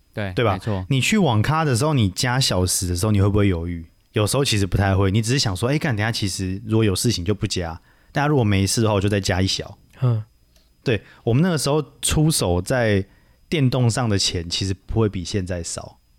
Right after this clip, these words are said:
Speaker 1: 啊，对，
Speaker 2: 然后
Speaker 1: 如果说是这样讲的话。
Speaker 3: 哦，
Speaker 2: 对，
Speaker 3: 哎，
Speaker 2: 然后
Speaker 3: 你这样讲有道理耶。
Speaker 2: 然后那个时候玩游戏其实是这样子，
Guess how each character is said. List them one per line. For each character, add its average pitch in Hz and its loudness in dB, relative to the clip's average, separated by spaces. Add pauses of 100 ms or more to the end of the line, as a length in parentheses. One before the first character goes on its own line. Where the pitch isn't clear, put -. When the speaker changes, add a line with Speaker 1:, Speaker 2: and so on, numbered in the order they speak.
(180)
Speaker 1:
啊， 120 2
对， 120 0
Speaker 2:
然 113 2
后 165 6
Speaker 1:
如 165 4
果 127 2
说 120 -2
是 120 -4 (140)
这 123 -4
样 101 -4
讲 95 -10
的 82 -14
话。 85 -12 (120)
Speaker 3:
哦， 156 -4
Speaker 2:
对， 156 2
Speaker 3:
哎， 139 4
Speaker 2:
然 123 4
后 170 2
Speaker 3:
你 175 0
这 190 0
样 202 2
讲 143 0
有 95 -6
道 165 2
理 104 -4
耶。 - -16 (200)
Speaker 2:
然 120 2
后 170 4
那 202 4
个 151 0
时 135 -2
候 151 4
玩 113 2
游 101 4
戏 113 0
其 101 0
实 98 2
是 104 -4
这 107 0
样 98 2
子， 87 -10